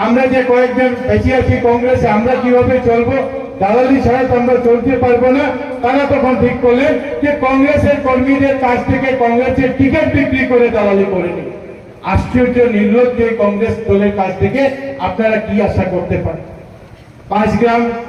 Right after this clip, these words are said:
নতুন জেলা পরিষদ এলাকা তৈরি হয়েছে, কাটিগড়া লক্ষ্মীপুর নতুন জেলা পরিষদ। আগে নদীর এই যে পার্টটা ছিল, এই পার্টটা আলাদা একটা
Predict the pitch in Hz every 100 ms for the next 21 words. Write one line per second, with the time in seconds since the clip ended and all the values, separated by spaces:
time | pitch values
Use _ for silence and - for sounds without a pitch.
0 | - 190 202 240 233 214 220 226 240 233
1 | 233 233 226 233 233 233 233 220 220 233
2 | 226 233 233 233 233 240 - - - -
3 | 202 202 233 220 233 240 269 - - -
4 | - - - - - - - 202 208 233
5 | 226 226 214 208 226 233 214 208 208 196
6 | 196 - - 151 - - - - - -
7 | 208 208 240 220 220 226 240 214 233 233
8 | 247 - 226 - 233 208 214 226 - -
9 | - - - - 233 233 208 214 214 233
10 | 196 208 233 220 220